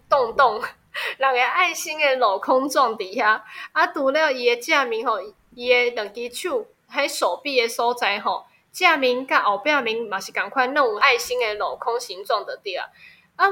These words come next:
我足感觉足奇怪，这，这种镂空的衫到底是要安怎穿出去？因为你穿出去绝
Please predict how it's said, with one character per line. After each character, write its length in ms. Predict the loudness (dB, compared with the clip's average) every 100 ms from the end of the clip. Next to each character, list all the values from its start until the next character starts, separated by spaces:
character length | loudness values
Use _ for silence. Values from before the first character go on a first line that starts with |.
| 0
我 160 | -4
足 200 | -4 -8
感 160 | -4 -2
觉 80 | -2
足 100 | -2
奇 140 | -4
怪， 220 | 0 0 0
这， 220 | -4 -10
这 180 | -10 -8
种 300 | -4 -4 -6 _ _
镂 240 | 0 0 0
空 240 | 0 2
的 160 | 2 2
衫 320 | 0 0 0 -4 _
到 200 | 2 2
底 180 | 2 -2
是 120 | -2 -6 -8 -12 _
要 160 | -2 -2
安 80 | 0
怎 160 | -4
穿 220 | -4 -6
出 120 | -6 -6
去？ 140 | -6
因 200 | -4 -2
为 280 | 0 -2 -4
你 100 | -10
穿 200 | -2 -2
出 140 | -2
去 180 | -4 -4
绝 120 | -6